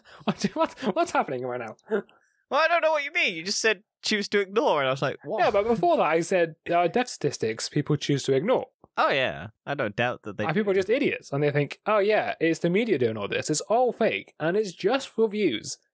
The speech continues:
Speaker 1: just so they can get money."
Speaker 2: Well, it is for views. I mean, they're doing it for views 'cause they
Speaker 1: They're
Speaker 2: need
Speaker 1: not wrong.
Speaker 2: views to
Speaker 1: <laughs> Don't
Speaker 2: They're
Speaker 1: accept.
Speaker 2: not wrong, but their, their, their, their reasoning is wrong.
Speaker 1: Yes, I mean
Speaker 2: 'Cause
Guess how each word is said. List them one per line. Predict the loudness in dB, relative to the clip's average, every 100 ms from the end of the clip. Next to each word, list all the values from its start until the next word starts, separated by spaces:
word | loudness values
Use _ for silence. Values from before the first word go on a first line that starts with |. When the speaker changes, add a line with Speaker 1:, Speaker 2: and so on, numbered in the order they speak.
| -2
Speaker 1:
just | -2 2
so | 2
they | 2
can | 2 0
get | 0
money." | 0 0 0 -2 -6
Speaker 2:
Well, | -2 0
it |
is | 0 -2
for | -6
views. | -6 -8 -10 -12 -8
I | -2
mean, | 0 2
they're | 2
doing | 2 2
it | 0
for | 0
views | -2 0 -2 -4 -4
'cause | -2 -2 -4 -10 -4
they | 0
Speaker 1:
They're |
Speaker 2:
need | 2
Speaker 1:
not | 0 0
wrong. | -2
Speaker 2:
views | -2 -4 -4
to | -4
Speaker 1:
<laughs> | -4 -4 -4 -4 _ -6
Don't | -2
Speaker 2:
They're | 0
Speaker 1:
accept. | 0
Speaker 2:
not | 0 0
wrong, | 0 0 0
but | -2 0
their, | -2
their, | 0 -2 -4
their, | -2 0 0 -4 _ -2
their | 0
reasoning | 0 0 2 0 -2 -6
is | -8 -8
wrong. | -6 -6 -8 -8 -10 -10 _ _ _
Speaker 1:
Yes, | 0 0 0 -2
I | -2 0
mean | 0
Speaker 2:
'Cause | 0